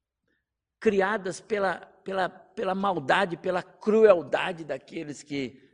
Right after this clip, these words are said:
eh, perseguiam, eh, o apóstolo. Contudo,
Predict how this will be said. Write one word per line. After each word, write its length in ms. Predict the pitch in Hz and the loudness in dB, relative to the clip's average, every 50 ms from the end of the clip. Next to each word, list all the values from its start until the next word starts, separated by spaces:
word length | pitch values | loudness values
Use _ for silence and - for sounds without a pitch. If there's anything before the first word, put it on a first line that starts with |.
| _ _ - | _ _ -14
eh, 240 | - 135 123 117 107 | -10 -10 -10 -10 -12
perseguiam, 960 | - - 147 135 131 - - 135 110 110 120 127 131 131 123 117 110 101 101 _ _ _ _ _ _ _ | -8 -6 -6 -6 -4 -6 -10 -12 -10 -10 -8 -6 -6 -6 -6 -8 -10 -12 -16 _ _ _ _ _ _ _
eh, 240 | 113 110 107 101 - - | -14 -14 -14 -14 -14 -12
o 120 | 107 104 | -10 -10
apóstolo. 600 | 98 - - - - 87 82 - _ _ _ _ _ _ _ _ _ _ _ _ _ _ _ - _ _ _ _ | -10 -12 -12 -12 -12 -12 -12 -14 _ _ _ _ _ _ _ _ _ _ _ _ _ _ _ -20 _ _ _ _
Contudo, 680 | - 131 131 127 - 156 156 131 120 92 - _ _ | -16 -14 -14 -12 -12 -12 -10 -10 -12 -14 -16 _ _